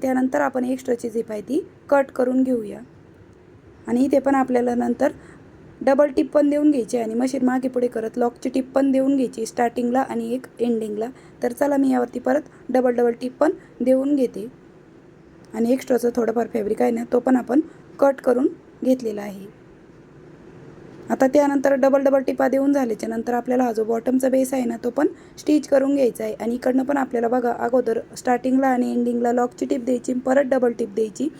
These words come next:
आणि दुसरा पण अशाच पद्धतीने स्टिच करते.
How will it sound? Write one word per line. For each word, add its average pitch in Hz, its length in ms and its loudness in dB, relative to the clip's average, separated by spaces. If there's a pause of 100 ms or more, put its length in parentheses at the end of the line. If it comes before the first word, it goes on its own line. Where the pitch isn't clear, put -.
(260)
आणि 240 120 0
दुसरा 262 320 0
पण 262 160 0 (360)
अशाच 262 280 -2
पद्धतीने 240 480 0
स्टिच 269 300 -2
करते. 202 420 -12